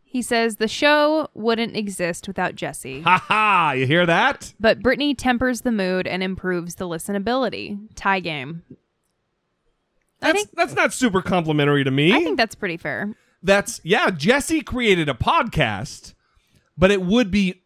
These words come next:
Speaker 2: terrible and unlistenable without Brittany.
Speaker 1: <laughs> No, well, we both, we both had the idea.
Speaker 2: <laughs>
Speaker 1: We both had the idea to create the podcast.
Speaker 2: We did.
Speaker 1: So we share that.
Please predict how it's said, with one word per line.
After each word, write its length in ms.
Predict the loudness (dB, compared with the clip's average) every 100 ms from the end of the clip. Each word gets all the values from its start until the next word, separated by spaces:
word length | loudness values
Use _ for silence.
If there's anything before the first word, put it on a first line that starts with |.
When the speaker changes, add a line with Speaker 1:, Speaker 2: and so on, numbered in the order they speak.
| _ _
Speaker 2:
terrible 800 | -12 0 2 4 4 4 4 4
and 180 | 2 2
unlistenable 960 | 2 4 4 4 2 2 2 2 2 2
without 340 | 2 2 2
Brittany. 320 | 0 0 -2 2 2 4
Speaker 1:
<laughs> 120 | 0 0 -18 -16 -16 -10
No, 300 | 2 4 4
well, 420 | 4 4 4 2 4
we 200 | 4 4
both, 420 | 6 6 4 0 0 4
we 160 | 6 6
both 340 | 6 6 4
had 240 | 4 2
the 160 | 4 4
idea. 720 | 4 2 2 2 4 2 0 -6
Speaker 2:
<laughs> 60 | -14 _ _
Speaker 1:
We 120 | 0
both 260 | 4 4 4
had 180 | 2 0
the 140 | 0
idea 400 | 2 2 2 0
to 100 | -2
create 260 | -2 -2 -2
the 100 | -4
podcast. 840 | -4 -6 -6 -6 -6 -8 -16 -20 -20 _
Speaker 2:
We 160 | -4 4
did. 380 | 6 6 2 -6 _ _ _
Speaker 1:
So 180 | -4 -2
we 140 | 0 -2
share 320 | 2 2 2
that. 320 | 2 0